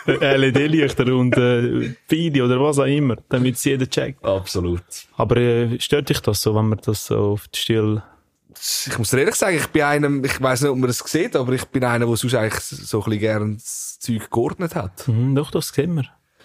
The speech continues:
Speaker 2: Ich habe das Gefühl, ich bin ein geordneter Cha-, äh, Chaot. Es ist an gewissen Orten chaotisch, aber ich weiss mit einem Griff, wo das Zeug ist. So, kennst du die, äh, weißt du, so die
Speaker 1: Ja,
Speaker 2: Szene?
Speaker 1: ja, ja, ja. Das ist
Speaker 2: Ich
Speaker 1: aber
Speaker 2: würde
Speaker 1: auch gut,
Speaker 2: sagen,
Speaker 1: das finde ich gut.
Speaker 2: es hat ganz sicher eine Büroklammer unter zweihundert Kuvert dort drüben. <laughs> Wieso, wie bist du?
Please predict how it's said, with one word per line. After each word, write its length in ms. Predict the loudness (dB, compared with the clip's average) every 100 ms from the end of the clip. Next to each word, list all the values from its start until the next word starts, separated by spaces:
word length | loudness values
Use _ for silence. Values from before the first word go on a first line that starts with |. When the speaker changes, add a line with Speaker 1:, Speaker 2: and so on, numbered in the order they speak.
| _ -20 -10
Speaker 2:
Ich 100 | -2
habe 80 | -2
das 80 | 0
Gefühl, 180 | 0 0
ich 100 | 0
bin 140 | 0 0
ein 80 | 2
geordneter 500 | 2 2 -2 0 0
Cha-, 560 | 2 2 0 -2 -4
äh, 40 | -4
Chaot. 640 | 0 2 2 -2 -6 -10
Es 120 | -6 -2
ist 380 | -2 -4 -8 -16 -20 -20 -16 -10
an 180 | -8 -4
gewissen 260 | -2 0 2
Orten 240 | 0 0
chaotisch, 560 | 0 2 2 0 -2 0
aber 360 | 0 0 -2 -4
ich 180 | -2
weiss 180 | 0 2
mit 160 | 0 0
einem 240 | 0 0
Griff, 240 | 0 -2 -2
wo 60 |
das 120 | -4
Zeug 280 | -2 -2 0
ist. 240 | -2 -2 -2
So, 120 | -4
kennst 340 | -2 -4 -2 -2
du 40 |
die, 40 |
äh, 400 | 0 0 -2 -6
weißt 260 | -4 -6 -4
du, 80 | -8
so 60 | -8 _
die 80 | 0
Speaker 1:
Ja, 120 | 2
Speaker 2:
Szene? 260 | 2 2 2
Speaker 1:
ja, 100 | 2
ja, 180 | 0 0
ja. 100 | -4 -10 _ -4
Das 140 | -4
ist 60 | 0
Speaker 2:
Ich 100 | 0
Speaker 1:
aber 100 | 2
Speaker 2:
würde 140 | 2
Speaker 1:
auch 40 | 2 2
gut, 80 | 2
Speaker 2:
sagen, 60 |
Speaker 1:
das 220 | 0 -2 -4
finde 260 | 0 0
ich 60 | 2
gut. 200 | 0 -2
Speaker 2:
es 140 | -2
hat 120 | -2 0
ganz 180 | 0 0
sicher 200 | 0 0
eine 100 | 0
Büroklammer 560 | 0 0 2 2 2
unter 180 | 0 0
zweihundert 480 | -2 -2 0 0 -2
Kuvert 400 | -2 0 0 0
dort 200 | -2 -2
drüben. 320 | -4 -4 -4
<laughs> 1500 | -4 -6 -10 _ -20 -20 -20 -20 _ -20 _ _ -10 -8 -8 -4
Wieso, 240 | 0 2
wie 100 | 2
bist 240 | 0 0 0
du? 240 | 0